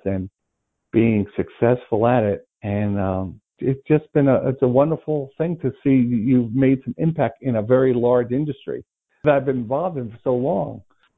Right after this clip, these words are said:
you know, and, and really understand what marketing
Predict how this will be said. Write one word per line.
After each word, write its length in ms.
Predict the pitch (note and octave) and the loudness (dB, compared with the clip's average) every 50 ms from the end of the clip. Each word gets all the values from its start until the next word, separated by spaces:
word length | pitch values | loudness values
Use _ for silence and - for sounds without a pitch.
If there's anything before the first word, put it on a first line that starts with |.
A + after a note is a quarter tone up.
| _ - - | _ -6 -2
you 160 | D3 D3+ D#3 | 0 2 4
know, 180 | C#3+ C3+ C3+ C#3 | 4 4 4 4
and, 200 | - C3+ C3 C3 | 4 2 2 2
and 380 | - C#3 B2 B2 B2 A#2+ A#2 | 2 2 4 4 4 2 4
really 240 | C#3 D#3 E3 E3 D3 | 4 4 4 4 2
understand 580 | C#3 C3+ A#2+ A2+ - _ - B2+ B2+ B2 A#2 G#2+ | 0 -2 -4 -8 -12 _ -8 -6 -6 -4 -4 -6
what 160 | G#2 G#2 G2+ | -6 -8 -6
marketing 880 | A2+ G#2 G2+ G#2 A2+ A#2+ A#2 - - B2+ B2 A#2 A2+ A2+ A2+ A2+ A2+ | -6 -4 -2 0 0 -2 -2 -2 -2 -2 0 0 -2 -4 -6 -8 -10